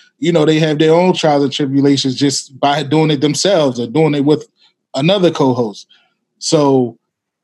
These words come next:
that's one thing we run into, man, like, scheduling sometimes is like,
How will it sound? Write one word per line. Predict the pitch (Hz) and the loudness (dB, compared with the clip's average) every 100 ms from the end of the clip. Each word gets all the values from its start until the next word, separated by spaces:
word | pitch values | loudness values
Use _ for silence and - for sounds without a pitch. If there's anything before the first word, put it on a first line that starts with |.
| _ _ _ _ _ | _ _ _ _ _
that's | 147 202 220 | -2 -2 0
one | 247 233 | 2 2
thing | 233 214 | 2 2
we | 202 | 2
run | 185 185 | 4 2
into, | 180 170 175 | 0 0 2
man, | 165 165 160 | 4 2 2
like, | 156 | 0
scheduling | 147 - 165 165 175 175 | 0 0 0 2 0 0
sometimes | 175 175 175 170 165 165 147 | -2 -2 -2 -2 0 -2 -2
is | 151 135 | -2 0
like, | 151 147 139 127 - | 2 2 0 -4 -12